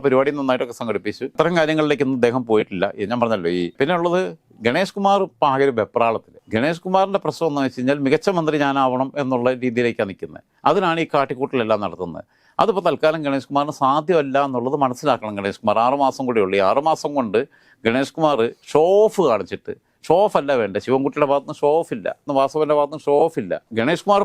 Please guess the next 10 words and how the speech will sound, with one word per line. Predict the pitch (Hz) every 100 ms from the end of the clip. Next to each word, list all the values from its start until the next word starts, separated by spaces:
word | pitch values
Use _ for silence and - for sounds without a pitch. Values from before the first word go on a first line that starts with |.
| 165
പണ്ട് | 160 170
സാംസ്കാരിക | 170 160 190 180 185
വകുപ്പ് | 175 180
മന്ത്രിയായിട്ട് | 175 170 165 170
യു | 160 165
ഡി |
എഫിന്റെ | 165 170 160
ഭാഗമായിട്ടിരിക്കുമ്പോഴാണ് | 160 165 165 156 151 160 156 151 160 156
പ്രിയദർശനെ | 143 147 151 165 160 147
കൊണ്ടുവന്നിട്ട് | 147 151 139 165